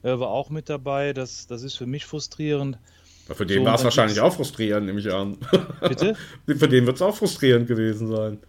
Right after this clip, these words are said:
Speaker 1: Ja, dann gibt's eine Arbeitsgruppe Sport Transparency International Deutschland.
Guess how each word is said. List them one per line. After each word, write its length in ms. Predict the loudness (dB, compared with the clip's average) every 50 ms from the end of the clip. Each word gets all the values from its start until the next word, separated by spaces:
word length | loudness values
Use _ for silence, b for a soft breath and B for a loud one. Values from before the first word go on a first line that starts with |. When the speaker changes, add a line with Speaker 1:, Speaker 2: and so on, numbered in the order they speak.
| b b b b b _ _ _ _ -20 -20 -20 _ _ _ _ _ _
Speaker 1:
Ja, 140 | -2 0 0
dann 100 | 0 -2
gibt's 220 | -4 -6 -8 -8
eine 100 | -6 -4
Arbeitsgruppe 960 | -4 -4 -4 -4 -6 -8 -8 -12 -12 -12 -12 -10 -8 -6 -6 -4 -4 -6 -8 -10 -14 _ _ _
Sport 720 | -18 -18 -18 -14 _ -4 -4 -4 -4 -6 -14 -20 -20 -20 _ _ -12
Transparency 960 | -8 -6 -6 -6 -8 -8 -6 -4 -4 -4 -4 -6 -8 -10 -10 -10 -10 -8 -8
International 800 | -10 -10 -8 -8 -6 -4 -6 -6 -6 -6 -6 -4 -4 -4 -4 -4
Deutschland. 840 | -4 -4 -2 -2 -4 -6 -8 -10 -8 -8 -8 -6 -8 -10 -12 -14